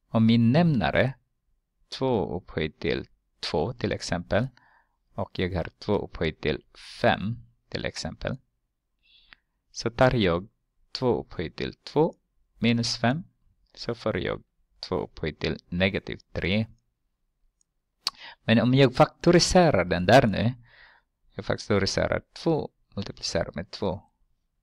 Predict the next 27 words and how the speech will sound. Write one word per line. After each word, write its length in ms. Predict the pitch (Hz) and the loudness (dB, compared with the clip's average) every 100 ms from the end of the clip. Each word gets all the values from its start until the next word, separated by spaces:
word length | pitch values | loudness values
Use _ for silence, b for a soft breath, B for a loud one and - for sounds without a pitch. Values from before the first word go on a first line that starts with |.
| _ _ | _ _
Den 140 | 101 | -2
här 240 | 95 78 - _ _ _ - | 0 -2 -4 _ _ _ -8
är 160 | 87 - | -6 -8
två 140 | - 101 | -4 -4
upphöjt 260 | - - 92 | -4 -6 -6
till 140 | 85 | -6
två. 260 | 90 113 165 B B B B B - | -4 -2 -2 B B B B B -8
Och 60 | |
sen 180 | - 101 | -6 -2
tar 200 | - 92 | 0 0
jag 180 | 90 90 _ | 0 -4 _
två 320 | - 147 131 - _ - | -2 0 0 -6 _ -12
gånger 340 | 87 - - - | -10 -8 -10 -14
två 520 | - 160 175 175 175 | -4 -2 0 -2 -6
gånger 480 | 175 - 151 160 156 - | -8 -6 -4 -2 -6 -8
två 480 | - 98 101 98 | -2 0 2 0
gånger 480 | 98 - 90 85 80 - | -4 -6 -4 -4 -6 -8
två 360 | - 85 76 - _ - | -6 -4 -4 -8 _ -10
gånger 340 | 80 71 - | -8 -8 -12
två. 300 | - 156 185 - _ _ _ b b b b b _ - | -4 0 0 -2 _ _ _ b b b b b _ -12
Så 140 | - | -4
tar 160 | - 123 | 0 2
vi 140 | 110 - | 2 4
alla 340 | 110 113 123 | 6 6 6
som 220 | - 113 | 2 -2
är 140 | 80 92 | 0 2
nämnaren 600 | 98 123 123 127 143 | 2 4 4 4 2